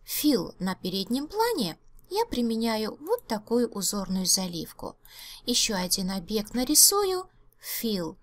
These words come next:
на переднем плане, вторая узорная заливка. На досуге можете изучать узорные заливки из библиотеки. Библиотека Patterns, паттерны, узоры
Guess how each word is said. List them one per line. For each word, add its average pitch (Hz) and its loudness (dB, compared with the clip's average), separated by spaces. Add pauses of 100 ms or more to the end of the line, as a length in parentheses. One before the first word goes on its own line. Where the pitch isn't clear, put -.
(120)
на 170 -2
переднем 208 -4
плане, 415 -2 (280)
вторая 339 0
узорная 175 -4
заливка. - -4 (720)
На 202 0
досуге 220 2
можете 190 2
изучать 196 2
узорные 180 0
заливки 269 4 (260)
из 262 4
библиотеки. 302 4 (320)
Библиотека 175 2 (500)
Patterns, 226 8 (260)
паттерны, 277 -2 (180)
узоры 170 0